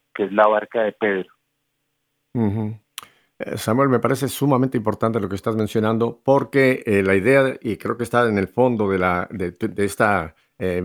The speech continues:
Speaker 2: iniciativa que has lanzado junto con Solidaridad, no es crear un nuevo movimiento dentro de los movimientos.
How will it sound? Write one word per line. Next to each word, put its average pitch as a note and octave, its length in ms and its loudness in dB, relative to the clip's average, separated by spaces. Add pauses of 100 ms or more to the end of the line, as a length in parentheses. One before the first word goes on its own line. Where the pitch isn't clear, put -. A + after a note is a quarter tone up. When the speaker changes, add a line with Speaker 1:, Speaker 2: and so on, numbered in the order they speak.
Speaker 2:
iniciativa G#2 680 0
que G#2 120 -2
has G#2+ 140 -2
lanzado G#2 480 0
junto G2 280 -6
con G2 100 -4
Solidaridad, F#2+ 680 -2 (300)
no B2+ 120 2
es C#3 80 0
crear C#3+ 460 2
un C#3+ 180 4
nuevo C#3 260 4
movimiento B2 800 4
dentro A#2 380 -2
de A2 60 0
los G2 160 -4
movimientos. G#2 760 -2